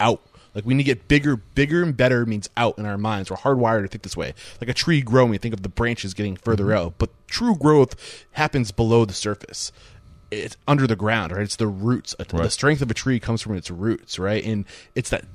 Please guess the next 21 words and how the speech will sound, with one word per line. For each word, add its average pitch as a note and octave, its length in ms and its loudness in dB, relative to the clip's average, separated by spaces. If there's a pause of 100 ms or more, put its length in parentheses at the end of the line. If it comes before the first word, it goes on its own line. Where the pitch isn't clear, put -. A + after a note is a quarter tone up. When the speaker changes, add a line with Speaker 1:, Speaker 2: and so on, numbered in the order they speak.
Speaker 1:
depth. - 340 -2
It, G#2 160 -8
it's, B2 220 -4
it's - 180 -6
working C#3+ 340 4
on B2 100 6
yourself A2 480 0
and A2 100 -4
going A#2 280 2 (100)
in B2+ 260 2
and F2+ 80 -6
going G#2 280 0
deep B2+ 340 0 (400)
and A2+ 260 0
working C3 320 2
on A2 160 -2
en-, D3 240 2
every D3 380 2
individual, A#2+ 600 2
every C#3 300 0
aspect A2+ 400 -8